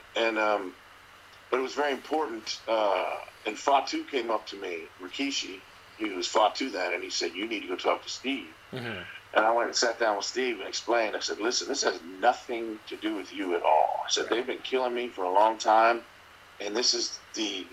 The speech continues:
Speaker 1: situation where I gotta take a stand, and it has nothing to do with you." And, uh, he totally understood. Um, it was not a situation of me not wanting to put him over.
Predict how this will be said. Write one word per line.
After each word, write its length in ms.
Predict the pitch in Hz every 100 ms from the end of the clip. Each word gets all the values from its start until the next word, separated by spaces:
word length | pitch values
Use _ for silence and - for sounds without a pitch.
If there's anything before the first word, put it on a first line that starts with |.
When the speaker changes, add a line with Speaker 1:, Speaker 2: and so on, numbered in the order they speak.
| - -
Speaker 1:
situation 680 | - 135 113 113 123 110 110
where 120 | 104
I 100 | 101
gotta 200 | 113 107
take 220 | - -
a 40 | -
stand, 460 | - 113 107 87
and 120 | 87
it 60 | 92
has 240 | 90 85 90
nothing 380 | 107 - 110
to 80 | 107
do 180 | 107 104
with 200 | 98 -
you." 160 | 85 - - -
And, 220 | 90 85 80
uh, 180 | -
he 180 | 95 92 -
totally 320 | - 135 135 107
understood. 640 | 92 - - 113 95 82 - - - - -
Um, 280 | 90 85 80
it 120 | 90
was 220 | 82 95 95
not 160 | 117
a 40 | 123
situation 600 | 127 117 117 117 117 107
of 240 | 92 92
me 140 | 107 104
not 240 | 107 101
wanting 220 | 104 104
to 60 | 98
put 240 | - 117
him 260 | - 127 127
over. 460 | 104 123 92 90